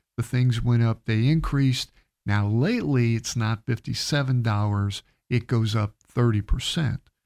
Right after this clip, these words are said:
Or the other day, there was a company went up forty-seven percent. Now everybody's out there trying to nickel and dime it and see, "Can I cut this piece over here?"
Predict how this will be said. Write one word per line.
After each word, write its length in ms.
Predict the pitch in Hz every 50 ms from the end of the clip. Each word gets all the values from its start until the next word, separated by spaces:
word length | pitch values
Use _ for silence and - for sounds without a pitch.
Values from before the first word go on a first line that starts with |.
| _ _ _ _ _
Or 260 | 113 110 110 110 107 - -
the 280 | - - 127 117 110
other 180 | 107 101 107 110
day, 280 | 110 131 135 135 131
there 120 | 127 123 120
was 140 | 117 110 113
a 60 | 113
company 300 | - 123 104 107 110 110
went 180 | 104 104 104 104
up 60 | - - -
forty-seven 720 | - 120 120 120 117 113 - - - 110 107 95 101 95
percent. 500 | - - 110 101 - - 170 151 117 - - - _ _ _ _ _ _ _ _
Now 300 | 117 113 120 127 131 135
everybody's 500 | 131 127 131 120 120 123 117 117 107 101
out 200 | 113 107 107 -
there 120 | - 107
trying 560 | 101 - - - 120 120 123 123 120 117 113 - -
to 440 | - 120 110 110 110 107 104 101 - _ _ _ _ _ _ _ _ _ _ -
nickel 360 | 131 120 127 123 - - 110
and 140 | 107 107 104
dime 340 | 107 131 143 156 156 151 135
it 160 | 123 120 120
and 140 | 123 113 104
see, 180 | - - 127 107
"Can 220 | - - 127 117
I 80 | 110 110
cut 300 | - - - 135 127 -
this 160 | 127 123 -
piece 340 | - - 135 117 - - 120
over 220 | 107 101 101 107
here?" 340 | - - 175 156 113 90